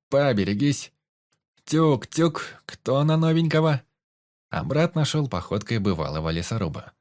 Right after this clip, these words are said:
с топором на плече и гордо поднятой головой. Плечи приятно гудели,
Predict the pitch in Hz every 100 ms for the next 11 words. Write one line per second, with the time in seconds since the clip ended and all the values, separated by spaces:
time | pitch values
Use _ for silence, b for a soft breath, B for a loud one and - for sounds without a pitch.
0 | - - 147 131 127 135 101 95 87 90
1 | 87 135 110 80 - 98 123 107 101 101
2 | 85 101 - 87 78 78 71 - - _
3 | _ _ _ _ - 151 143 139 107 120
4 | 139 - 110 90 90 127 85 -